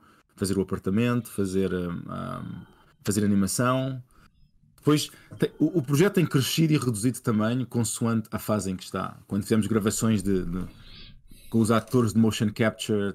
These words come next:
temos um estúdio, temos o, a equipa toda, temos os atores. Ah, agora estamos na fase final, é, temos Q A, uma equipa que está a jogar ao jogo constantemente à procura de bugs.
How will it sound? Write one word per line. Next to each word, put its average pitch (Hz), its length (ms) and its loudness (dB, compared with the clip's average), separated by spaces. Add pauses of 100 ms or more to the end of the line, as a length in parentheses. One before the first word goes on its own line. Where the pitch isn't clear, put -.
temos 92 240 -4
um 92 40 -8
estúdio, 135 460 2
temos 101 340 -2
o, 92 180 -8
a 98 60 -4
equipa 98 300 -6
toda, 123 340 0
temos 101 260 -4
os 101 60 -2
atores. 127 540 -4 (640)
Ah, 98 460 -2 (120)
agora 135 200 4
estamos 170 180 4
na 160 100 6
fase 139 220 0
final, 107 360 0
é, 95 200 -6
temos 110 280 0
Q 117 280 4
A, 131 220 2
uma 110 140 2
equipa 107 280 -2
que 98 60 -10
está 107 120 0
a 107 40 2
jogar 101 200 0
ao 98 80 0
jogo 98 180 -2
constantemente 98 640 -4
à 95 60 -4
procura 101 320 -4
de 87 80 -8
bugs. 101 580 -4